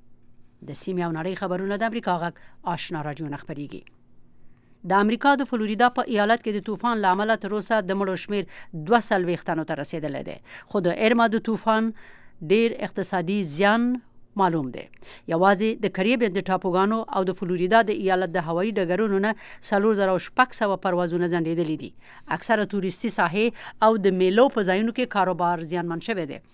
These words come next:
خو د طوفان د شدت د کمیدو سره په زرګونو تخنیکي مامورین او متخصصین سیمې ته ورغلي دي چې د خلکو د ژغورنې نه وروسته برېښنا فعاله کړي. د ملګرو ملتونو د امنیت شورا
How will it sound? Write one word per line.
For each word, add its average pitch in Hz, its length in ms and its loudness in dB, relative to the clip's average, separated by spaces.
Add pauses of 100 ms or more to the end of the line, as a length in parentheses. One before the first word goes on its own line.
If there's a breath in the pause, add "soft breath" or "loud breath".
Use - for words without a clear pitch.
(140 soft breath)
خو 170 160 -4
د - 140 -8
طوفان 190 360 -4
د 175 140 -8
شدت 180 340 -4
د 180 140 -6
کمیدو 170 380 -4
سره 202 240 -4 (920 soft breath)
په 190 160 -4
زرګونو 208 460 0 (280 soft breath)
تخنیکي 180 440 -6
مامورین 185 440 2 (360 loud breath)
او 254 40 6 (120)
متخصصین 247 720 -4
سیمې 220 220 -4
ته 185 140 0
ورغلي 175 380 -2
دي 254 100 -2
چې - 460 -6
د 175 120 -6
خلکو 214 320 0
د 165 120 -6
ژغورنې 175 440 -2
نه - 60 -4
وروسته 220 360 0 (220 loud breath)
برېښنا 175 500 -2 (120)
فعاله 151 400 -2
کړي. - 100 -16 (1200)
د 214 100 0
ملګرو 254 380 0
ملتونو 277 400 -2
د 247 180 -2
امنیت 226 300 -4
شورا 226 200 2